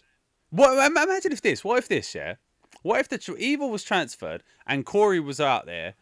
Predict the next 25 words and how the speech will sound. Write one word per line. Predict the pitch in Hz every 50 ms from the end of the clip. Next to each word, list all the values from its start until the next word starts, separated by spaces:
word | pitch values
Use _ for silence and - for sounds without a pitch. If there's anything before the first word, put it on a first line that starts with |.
| _ _ _ -
killing | - 170 160 139 123 110
people, | - 107 92 82 87 85 82 87 - -
and | 107 120 127 -
as | 180 208 226 -
Corey | - - - 214 208 190 185 165
killed | - 190 185 185 180 -
people, | 123 101 - - 87 82 85 87
Michael | - 98 113 139 156 147 - - 127
got | 117 127 - -
stronger, | - - 156 147 135 110 92 73 - - _ _ _ _ _ _ _
and | - 117 127 131
then | 147 156
in | 165 165 160
the | 156 165 180
end, | 160 107 90 92 117 151 165 - _ _ _ _
Michael | - 120 143 151 139 - 135
kills | 123 - - 151 123 117 -
Corey, | - - 156 151 127 104 92 80 80 87 113 147 - _ _ _ _ _ _ _ _ _ _ _ _
and | 117 131 131
that's | 147 131 117 -
the | - 139 131
end | 127 123 120
of | 113 101
the | 117 110
cycle, | - 147 143 135 123 - 104 80 73 82 95